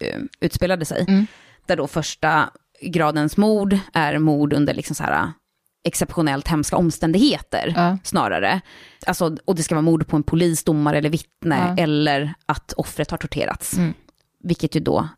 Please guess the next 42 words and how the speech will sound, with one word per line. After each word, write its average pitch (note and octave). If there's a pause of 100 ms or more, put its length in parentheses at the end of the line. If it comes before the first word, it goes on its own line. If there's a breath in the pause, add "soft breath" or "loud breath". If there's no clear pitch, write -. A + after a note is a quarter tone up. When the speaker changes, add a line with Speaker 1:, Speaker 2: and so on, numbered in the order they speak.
Speaker 1:
det D#3+
hade D3
varit -
i -
det F3
här F#3+
fallet, -
om C#3+
det D3
hade E3
varit -
i -
New D#3
York. -
Speaker 2:
Ja. F3+ (260 loud breath)
Speaker 1:
Och -
enligt E3+
det E3+
här D#3+
schemat D3
då, -
så -
är -
mord D3+
av D3
andra E3+
graden D3 (140)
överlagt D#3
mord D3+
eller D3+
medhjälp E3 (220)
till D#3
mord C#3
som E3
inte D3+
har B2
de D3
här D3+
speciella -
omständigheterna -
då. F#3+
Speaker 2:
Mm. F3+